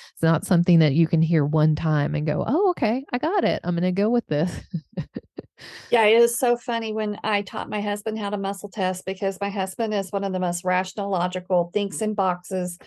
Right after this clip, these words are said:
Speaker 2: black and white people you will ever meet in your entire life, right?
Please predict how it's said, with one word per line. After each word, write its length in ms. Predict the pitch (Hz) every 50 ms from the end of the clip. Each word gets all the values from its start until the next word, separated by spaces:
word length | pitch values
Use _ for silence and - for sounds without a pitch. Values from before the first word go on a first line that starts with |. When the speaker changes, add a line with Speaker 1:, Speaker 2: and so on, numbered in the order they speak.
| - _ _ _ _
Speaker 2:
black 280 | 208 196 196 208 208 -
and 140 | 226 214
white 240 | 196 185 175 - -
people 280 | - 208 196 185 - 190
you 60 | 190
will 180 | 190 175 175 175 - -
ever 240 | 202 202 208 202
meet 260 | 190 190 180 175 170 180
in 80 | 185
your 120 | 190 170 165
entire 460 | 175 175 - - 180 170 160 156 165
life, 360 | 160 156 139 - 180 180 -
right? 340 | - 170 165 165 185 -